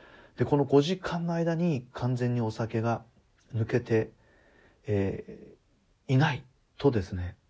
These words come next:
えー、飲酒運転になってしまうと。だから早朝の飲酒検問っていうのは、まあ、この残酒検問みたいなところが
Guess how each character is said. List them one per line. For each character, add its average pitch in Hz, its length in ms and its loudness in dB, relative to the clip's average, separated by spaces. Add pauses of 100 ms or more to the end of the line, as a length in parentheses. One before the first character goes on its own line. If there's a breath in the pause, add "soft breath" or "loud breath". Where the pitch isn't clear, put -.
(360)
え 95 260 -4
ー、 120 40 -2
飲 113 100 0
酒 - 140 -6
運 104 80 -2
転 95 300 -8 (200)
に 117 240 0 (760 loud breath)
な 107 100 -2
っ - 40 -4
て - 160 -14
し - 120 -12
ま - 80 -18
う - 40 -20 (100)
と。 - 80 -20 (800)
だ 113 80 -2
か 101 60 -2
ら 87 60 -2
早 175 240 4
朝 170 260 0
の 160 280 4
飲 139 160 2
酒 127 160 -2
検 127 240 0
問 95 140 -2
っ - 40 -6
て - 120 -12
い - 20 -4
う 98 40 -4
の 98 60 -2
は、 90 100 -4
ま 101 240 -2
あ、 - 60 -20 (280 loud breath)
こ - 120 -2
の 101 180 0
残 139 360 2
酒 175 320 0 (100)
検 147 260 0
問 90 180 -2
み 92 100 -4
た 95 120 -2
い 90 40 -6
な 87 160 -6 (300)
と 110 120 -6
こ 107 260 -2
ろ 101 200 0
が 87 220 -8